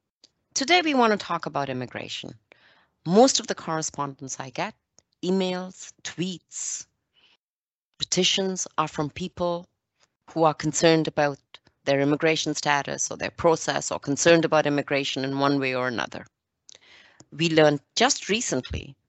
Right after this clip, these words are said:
that, that there are nearly one point eight million people in the backlog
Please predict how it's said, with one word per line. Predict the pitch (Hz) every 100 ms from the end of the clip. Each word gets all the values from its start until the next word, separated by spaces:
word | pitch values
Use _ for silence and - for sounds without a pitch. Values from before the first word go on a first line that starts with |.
| -
that, | -
that | 147 -
there | 143 139
are | 135 135
nearly | 143 160 143
one | 139 143 156 190 220
point | - 180 170 - -
eight | 160 160 -
million | 143 151 160 151 147
people | 143 151 139 143 139 - -
in | 202 196
the | -
backlog | 151 143 - - - -